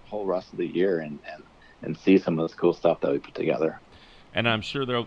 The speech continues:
Speaker 2: that maybe there'll be some cool things that happen throughout the year with the anniversary. You know, I don't know. Maybe there'll be some,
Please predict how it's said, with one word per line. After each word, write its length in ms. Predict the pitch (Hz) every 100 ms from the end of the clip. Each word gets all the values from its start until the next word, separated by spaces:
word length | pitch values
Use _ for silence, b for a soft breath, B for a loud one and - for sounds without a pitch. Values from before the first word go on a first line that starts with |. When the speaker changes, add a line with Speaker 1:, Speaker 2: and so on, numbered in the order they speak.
| 110
Speaker 2:
that 160 | 113 123
maybe 280 | 120 120
there'll 160 | 107 110
be 180 | 107 110
some 340 | - 107 98 -
cool 240 | 110 104
things 380 | - 107 101 101
that 120 | 90
happen 400 | 90 92 101 95
throughout 380 | - 95 95 -
the 60 |
year 280 | 90 95 95
with 320 | 92 95 101
the 140 | 98 98
anniversary. 880 | 98 92 95 101 - 104 110 110 -
You 140 | 92
know, 320 | 87 82 82 76
I 120 | 82
don't 300 | 82 82 -
know. 280 | 85 85 95
Maybe 260 | 90 82 82
there'll 160 | 82
be 140 | 80 82
some, 380 | - 82 80